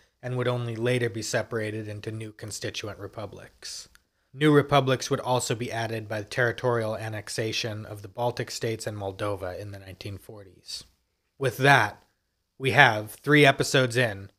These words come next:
finally reached the beginning of the thing whose end I have set out to explain.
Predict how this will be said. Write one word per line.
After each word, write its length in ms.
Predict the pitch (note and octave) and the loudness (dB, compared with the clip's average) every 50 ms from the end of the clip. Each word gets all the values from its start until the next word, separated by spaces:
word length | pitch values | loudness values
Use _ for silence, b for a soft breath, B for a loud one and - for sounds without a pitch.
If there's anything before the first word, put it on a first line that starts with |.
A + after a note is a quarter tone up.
| _ _ _ _ _ | _ _ _ _ _
finally 340 | - B2+ B2 C3 B2+ C3 C3 | -2 0 2 2 2 2 0
reached 360 | A#2+ A#2 A#2+ A#2+ A#2 - - | 2 2 0 -2 -2 -6 -10
the 60 | - A#2 | -8 -8
beginning 720 | A2+ A2 G#2 A2+ C#3 D3+ D3 C3 A2+ G#2 G#2+ G#2 G#2 G2+ - | -8 -8 -4 4 6 6 6 6 2 -2 -4 -6 -10 -14 -16
of 120 | A#2+ A#2 A2+ | -20 -16 -14
the 80 | A2+ | -14
thing 300 | - - C3+ B2 A#2 A2+ | -4 -2 0 0 0 -2
whose 200 | G#2 A#2 A#2 A#2 - | -4 -6 -6 -6 -4
end 300 | - C3+ C3 A#2+ A2 G#2 | 0 0 0 0 0 -4
I 80 | G#2+ G#2 | -4 -4
have 160 | A#2 A2+ - | -4 -4 -4
set 200 | - - B2 A2 | -2 -2 -2 -2
out 200 | G#2 G2+ - - | -2 -6 -6 -8
to 120 | - A2 | -8 -8
explain. 580 | G2+ G2 - - - A#2 A2 F#2+ F2 F2 F#2 | -8 -6 -8 -8 -6 -6 -8 -8 -8 -12 -16